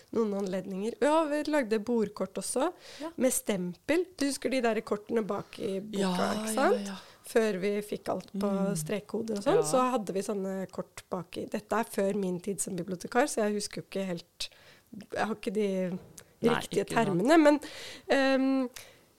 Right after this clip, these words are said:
Speaker 1: eh, vi hadde da s-, eh, skrevet navn på gjestene,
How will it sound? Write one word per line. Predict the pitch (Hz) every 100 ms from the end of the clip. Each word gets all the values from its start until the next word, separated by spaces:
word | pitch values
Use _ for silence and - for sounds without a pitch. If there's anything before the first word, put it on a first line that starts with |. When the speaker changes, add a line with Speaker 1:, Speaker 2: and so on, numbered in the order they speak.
| -
Speaker 1:
eh, | - 226 226 -
vi | 214 277
hadde | 277 247 240
da | 240 240
s-, | 240 -
eh, | - 208 220 214
skrevet | 202 - 214 202 208
navn | 202 202 285 339
på | 330
gjestene, | 247 226 - - 311